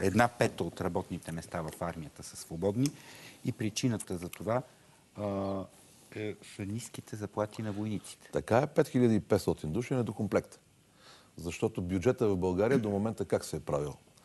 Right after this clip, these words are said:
Speaker 2: Не по щатен състав, а по списъчен състав. В смисъл – Определя се бюджета за следващата година. Не говоря за, от тази за следващата, говоря по принцип. Я да видим колко, а, военнослужещи има,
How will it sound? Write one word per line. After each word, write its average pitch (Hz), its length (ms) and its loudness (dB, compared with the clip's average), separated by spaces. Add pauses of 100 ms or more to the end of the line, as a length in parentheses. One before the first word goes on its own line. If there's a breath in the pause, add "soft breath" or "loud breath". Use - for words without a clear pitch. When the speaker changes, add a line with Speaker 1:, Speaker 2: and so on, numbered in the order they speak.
(340 loud breath)
Speaker 2:
Не 110 220 6
по 123 220 -2
щатен 120 380 4
състав, - 640 0 (560)
а 135 80 4
по 143 120 -2
списъчен - 440 0
състав. - 560 -10
В - 60 -16
смисъл – 95 340 2 (580 soft breath)
Определя 131 380 8
се - 120 0
бюджета 110 340 4
за 131 80 8
следващата 113 400 4
година. 82 280 0
Не 110 100 2
говоря 147 320 6
за, 85 340 4 (200)
от 90 160 0
тази 104 240 6
за 85 120 2
следващата, - 540 -2
говоря 190 280 2
по 151 160 -2
принцип. - 400 2 (460 loud breath)
Я 180 140 8
да 185 60 8
видим 180 140 6
колко, 143 600 4 (120)
а, 120 60 -2
военнослужещи 123 800 0
има, 160 200 0